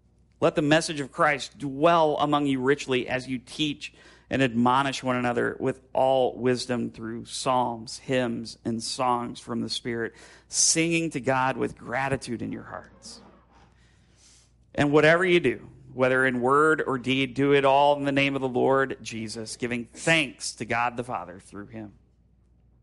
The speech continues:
So you see, our focus changes.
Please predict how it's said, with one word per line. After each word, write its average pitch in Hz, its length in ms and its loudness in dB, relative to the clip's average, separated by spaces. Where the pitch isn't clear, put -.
So 139 80 -4
you - 20 -2
see, 165 180 -2
our 143 140 -2
focus 160 480 0
changes. - 720 -12